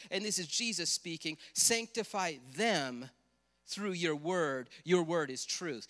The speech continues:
You know who them is? Them is us.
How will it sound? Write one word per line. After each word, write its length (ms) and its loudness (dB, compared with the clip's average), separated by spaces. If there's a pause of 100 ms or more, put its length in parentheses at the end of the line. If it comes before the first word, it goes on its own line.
You 140 -2
know 120 0
who 140 -2
them 300 0
is? 200 -2 (140)
Them 460 -2
is 320 0
us. 500 2